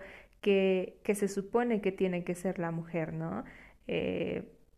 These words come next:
recordarán que una, y lo voy a decir entre <laughs> comillas, una buena mujer es quien es abnegada y también quien es cuidadora de, ¿no? Entonces,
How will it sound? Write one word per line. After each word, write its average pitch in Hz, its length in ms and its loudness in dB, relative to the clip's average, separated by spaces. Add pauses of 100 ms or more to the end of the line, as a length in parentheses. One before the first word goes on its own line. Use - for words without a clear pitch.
(100)
recordarán 185 840 2
que 175 440 2
una, 185 580 2 (1040)
y 214 80 0
lo 196 180 4
voy 196 160 6
a 208 80 8
decir 202 340 4
entre 175 280 2
<laughs> - 0 -
comillas, 196 600 6
una 180 200 2
buena 180 300 2
mujer 202 600 6 (340)
es 196 420 2 (100)
quien 196 340 2
es 196 360 2 (240)
abnegada 196 920 4 (500)
y 190 640 0
también 196 600 4
quien 202 240 2
es 208 160 2
cuidadora 196 720 4
de, 175 260 0
¿no? 170 360 -4 (100)
Entonces, 196 880 0